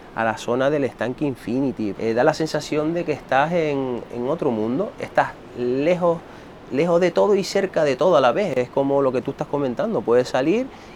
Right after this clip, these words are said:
y puedes ir a, co-, ir al supermercado a cinco minutos, puedes desplazarte al aeropuerto en media hora,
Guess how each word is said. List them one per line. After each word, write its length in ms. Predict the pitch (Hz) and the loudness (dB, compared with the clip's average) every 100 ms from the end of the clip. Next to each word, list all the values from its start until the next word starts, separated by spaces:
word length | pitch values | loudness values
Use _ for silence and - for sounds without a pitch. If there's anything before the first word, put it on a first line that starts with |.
| - | -6
y 100 | 131 | 0
puedes 400 | 135 135 131 139 | 4 4 4 2
ir 220 | 143 139 | 4 6
a, 420 | 135 139 135 131 127 | 8 8 8 6 2
co-, 220 | 127 117 | 0 2
ir 120 | 135 | 2
al 60 | 135 | 2
supermercado 800 | - 139 139 143 131 147 147 123 | 2 0 2 2 2 4 6 6
a 160 | 113 | 6
cinco 360 | 113 135 139 147 | 4 0 0 2
minutos, 460 | 156 190 190 185 185 - - - | 4 2 4 4 2 -4 -16 -2
puedes 240 | 131 139 | 2 4
desplazarte 1040 | 143 135 127 127 147 135 131 143 143 135 127 | 2 -2 -2 -2 0 0 0 2 4 6 6
al 300 | 127 131 127 | 6 4 4
aeropuerto 580 | 127 127 131 123 127 | 2 4 2 2 0
en 120 | 131 135 | 0 2
media 340 | 147 156 175 | 2 2 4
hora, 280 | 190 180 | 4 2